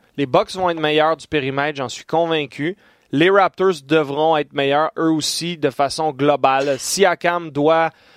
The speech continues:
continuer à trouver des repères. Il a été bon contre Milwaukee cette saison et il faut pas juste qu'il se contente des tirs de vingt-deux pieds parce que c'est ce qu'on lui laisse.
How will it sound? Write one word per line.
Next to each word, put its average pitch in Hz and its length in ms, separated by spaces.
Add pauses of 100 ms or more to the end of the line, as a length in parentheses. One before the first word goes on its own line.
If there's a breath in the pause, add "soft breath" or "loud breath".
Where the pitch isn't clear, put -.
(600 soft breath)
continuer 202 760
à 185 120
trouver 175 340
des 180 120
repères. 180 420
Il 160 80
a 147 60
été 147 200
bon 170 240
contre 170 200
Milwaukee 165 480
cette 156 240
saison 156 580
et 147 100
il 135 680
faut - 200
pas 180 200
juste 180 260
qu'il 170 120
se - 80
contente 160 420
des 156 100
tirs 165 220
de 156 80
vingt-deux 147 420
pieds 170 200
parce 143 200
que 143 120
c'est 135 180
ce - 100
qu'on 147 140
lui 139 180
laisse. 131 380